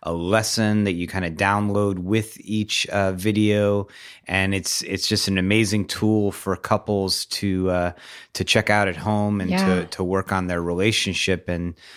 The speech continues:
Speaker 1: you can check that out at relationship renovations centers dot com.
Speaker 2: Yeah, we're excited. It's basically our twelve-week program here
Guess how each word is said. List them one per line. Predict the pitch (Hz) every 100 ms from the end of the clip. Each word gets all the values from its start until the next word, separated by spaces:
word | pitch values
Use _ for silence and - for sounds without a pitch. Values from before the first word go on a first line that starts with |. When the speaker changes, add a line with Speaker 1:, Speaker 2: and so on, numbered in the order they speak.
| - -
Speaker 1:
you | 95
can | 92 90
check | - 92
that | 95 87
out | 85 85 -
at | 82 82
relationship | 85 82 87 85 - 78 - 87 -
renovations | 87 82 82 85 80 - 78 -
centers | - 85 73 78 76 -
dot | - 69 67 -
com. | - 95 107 95 78 69 67 -
Speaker 2:
Yeah, | 214 220
we're | 202 202
excited. | - - 190 175 175
It's | 170 -
basically | 233 233 - 214 196 185
our | 170
twelve-week | 175 - 190 190 180 -
program | 202 190 185 180
here | 170 190 175 170